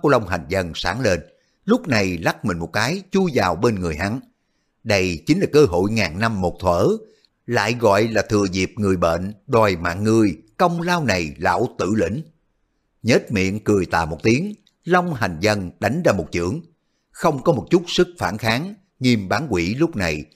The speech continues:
đã bị một chưởng kia đánh bay ra ngoài, nhịn không được phun ra một ngụm máu tươi, trọng thương ngã xuống đất không có dậy nổi. Mà cũng liền trong tích tắc, hắn bị đánh bay,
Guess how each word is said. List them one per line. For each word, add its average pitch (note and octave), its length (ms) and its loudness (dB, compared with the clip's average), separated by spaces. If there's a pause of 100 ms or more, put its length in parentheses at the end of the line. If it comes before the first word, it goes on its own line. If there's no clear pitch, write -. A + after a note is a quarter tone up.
(120)
đã - 100 -2
bị G#2+ 160 4
một G#2 240 0
chưởng G2+ 160 -2
kia G2 340 0
đánh D3+ 260 -2
bay B2+ 160 0
ra G#2+ 80 -2
ngoài, E2 340 -2 (480)
nhịn A2+ 320 0
không A2+ 200 0
được E2 220 2 (100)
phun C3 180 2
ra A#2 100 4
một F#2 180 -2
ngụm E2+ 240 -4
máu A2+ 200 0
tươi, G2 300 2 (280)
trọng A2+ 260 -2
thương D3 260 2
ngã D#2 200 -2
xuống C3+ 200 -4
đất D#3+ 240 0
không F#2+ 160 -4
có G#2+ 60 0
dậy E2+ 200 0
nổi. E2+ 280 -2 (720)
Mà A#2 240 2
cũng B2+ 260 0
liền F2+ 260 2
trong F#2 300 0
tích - 200 -2
tắc, D3+ 160 -2 (240)
hắn E3+ 320 -4
bị D#2 200 -2
đánh G2+ 220 -2
bay, F#2 260 0